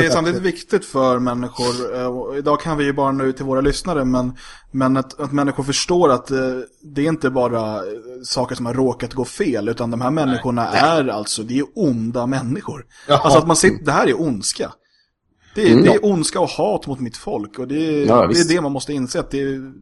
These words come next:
Speaker 2: att det är den här inställningen de har till oss. Vi har dåliga gener, vi är värdelösa, det är bra om vi blandas upp,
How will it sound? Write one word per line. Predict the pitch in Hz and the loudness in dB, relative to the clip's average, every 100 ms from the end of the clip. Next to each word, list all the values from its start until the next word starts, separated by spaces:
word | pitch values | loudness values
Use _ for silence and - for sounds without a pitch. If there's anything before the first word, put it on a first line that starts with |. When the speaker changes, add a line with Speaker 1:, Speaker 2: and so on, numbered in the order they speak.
| _ - - - | _ -20 -20 -10
Speaker 2:
att | 139 | -2
det | 175 | 0
är | |
den | 165 | 2
här | 143 | 0
inställningen | 143 123 165 165 143 117 | 0 -2 -2 -2 -4 -6
de | 110 | -4
har | 131 180 | -4 -6
till | 101 | -8
oss. | 113 | -6
Vi | 143 180 | -2 0
har | 143 | 0
dåliga | 143 135 123 120 | 2 0 2 0
gener, | 120 120 120 120 | -2 -4 -4 -2
vi | 156 143 | 0 2
är | |
värdelösa, | 127 117 117 117 113 | 2 0 -2 -4 -4
det | 131 151 | -2 -2
är | |
bra | 131 127 | -2 -2
om | 123 | -4
vi | 120 | -6
blandas | 120 120 | -8 -8
upp, | - | -8